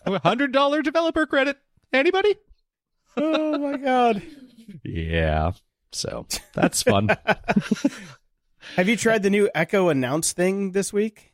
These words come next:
Speaker 2: No, I missed that. Um,
Speaker 1: Oh,
Speaker 2: what,
Speaker 1: it's
Speaker 2: what
Speaker 1: a new feature that you can, uh, if you have multiple Echoes in your house,
Speaker 2: Mm-hmm.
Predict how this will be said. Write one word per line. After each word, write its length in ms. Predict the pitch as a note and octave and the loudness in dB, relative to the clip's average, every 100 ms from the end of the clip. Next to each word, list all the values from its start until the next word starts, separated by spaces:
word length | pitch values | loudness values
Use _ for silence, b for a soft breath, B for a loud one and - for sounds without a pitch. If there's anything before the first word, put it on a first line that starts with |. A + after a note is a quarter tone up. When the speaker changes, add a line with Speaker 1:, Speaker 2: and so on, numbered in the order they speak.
| _ D3 | _ -2
Speaker 2:
No, 680 | C#3 D3 D3 G2 E2+ E2+ F#2+ | 2 4 4 4 4 2 2
I 80 | |
missed 260 | G2+ A2 - | 2 0 0
that. 260 | D#2 E2+ E2 | -2 -2 -4
Um, 340 | F2+ F2 F2+ _ - | -6 -6 -8 _ -4
Speaker 1:
Oh, 300 | D3 C#3+ C#3 | 0 2 4
Speaker 2:
what, 100 | C3+ | 2
Speaker 1:
it's 80 | - | 2
Speaker 2:
what 100 | E3 | 2
Speaker 1:
a 40 | |
new 120 | F3 | 2
feature 420 | - F3+ - D#3 | 2 0 2 2
that 140 | C3+ C3+ | 2 0
you 160 | C#3 | 0
can, 240 | C3 C3+ B2 | 0 0 2
uh, 120 | A#2 | 0
if 120 | A#2+ | 2
you 80 | E3+ | 2
have 160 | E3+ C#3 | 2 2
multiple 880 | B2+ C#3 C#3+ E3+ D#3 D#3 D3+ - _ - | 2 0 -2 0 2 2 0 -8 _ -4
Echoes 340 | C#3+ D#3 D3+ | 0 2 2
in 80 | D3 | 2
your 120 | C3 | 0
house, 420 | B2+ C3+ E3 - | 2 2 0 -2
Speaker 2:
Mm-hmm. 260 | - C#3 | -2 0